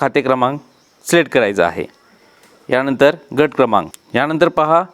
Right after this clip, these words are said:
इथून आपल्याला हंगाम सिलेक्ट करायचा आहे. जमिनीचे क्षेत्र आलेलं आहे, पोट खराब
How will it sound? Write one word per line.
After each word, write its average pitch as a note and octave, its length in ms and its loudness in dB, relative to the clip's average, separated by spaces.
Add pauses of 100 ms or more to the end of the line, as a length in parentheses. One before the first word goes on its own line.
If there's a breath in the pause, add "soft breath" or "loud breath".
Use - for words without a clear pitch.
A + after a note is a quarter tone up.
(380 soft breath)
इथून C3+ 280 2
आपल्याला D3 440 2
हंगाम D3 460 2 (180)
सिलेक्ट - 260 0
करायचा G#2 320 0
आहे. F2+ 140 -6 (420 loud breath)
जमिनीचे C3+ 420 0
क्षेत्र B2+ 380 2
आलेलं G2+ 360 2
आहे, C3+ 280 2 (380 soft breath)
पोट D#3 240 2
खराब D#3 300 2